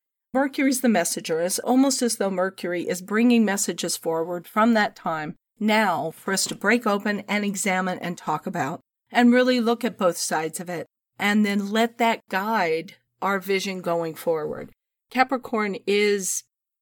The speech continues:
I'm not sure visionary is the word that I would use, but they're very good at coming up with a plan, to get us from here to there and to tackle big, important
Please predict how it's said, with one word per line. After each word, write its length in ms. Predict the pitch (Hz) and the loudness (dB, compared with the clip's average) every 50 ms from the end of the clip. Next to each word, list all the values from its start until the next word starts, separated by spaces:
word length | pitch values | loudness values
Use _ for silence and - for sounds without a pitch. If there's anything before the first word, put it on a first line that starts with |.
| - 349 | -6 -4
I'm 80 | 415 | -2
not 160 | 554 554 440 | 0 0 0
sure 180 | - - 330 302 | -2 -2 -2 -2
visionary 640 | 254 233 285 294 254 285 285 262 254 240 240 233 | 0 0 0 0 2 4 4 6 6 6 6 6
is 140 | 220 208 208 | 4 4 2
the 120 | - 220 202 | 0 -2 0
word 280 | 196 226 269 302 262 | 2 2 0 0 0
that 160 | 269 247 208 | 0 0 0
I 80 | 208 202 | 0 -2
would 260 | 185 185 185 175 185 | -2 -4 -6 -8 -8
use, 300 | 185 180 165 165 165 - | -6 -6 -4 -4 -6 -6
but 180 | - - 202 202 | -6 -6 0 2
they're 100 | 240 233 | 2 2
very 220 | 226 294 320 339 | 4 2 -2 -2
good 180 | 330 339 285 233 | -2 0 2 0
at 80 | - | 0
coming 320 | - - - 269 269 254 240 | 0 0 2 4 4 6 4
up 120 | 233 233 | 4 2
with 120 | 220 208 - | 0 -4 -6
a 40 | |
plan, 800 | - - - - - 262 247 220 170 117 73 55 53 - - 170 - _ _ _ - | -8 -16 -8 -2 0 2 4 4 2 2 -2 -6 -10 -14 -16 -20 -20 _ _ _ -8
to 100 | - 220 | -6 -4
get 180 | 202 214 190 175 | -2 -2 0 0
us 140 | 170 - - | -2 -2 -4
from 180 | - 170 170 | -6 -8 -8
here 260 | 160 160 180 151 147 | -8 -6 -4 -4 -4
to 180 | 147 - - 151 | -4 -6 -10 -10
there 320 | 170 156 139 131 131 147 - _ _ _ | -8 -8 -8 -8 -10 -10 -14 _ _ _
and 140 | - 202 196 | -2 -2 -2
to 80 | - 175 | -2 -4
tackle 640 | - - 196 208 208 202 - 185 185 175 160 - - | -6 -2 0 0 0 0 0 0 0 0 0 0 4
big, 360 | 220 214 202 196 175 170 196 - | 4 6 6 6 2 0 -4 -4
important 640 | 190 190 - - - 170 - - 170 175 170 - | -4 -6 -6 -4 -6 -6 -6 -6 -8 -10 -12 -12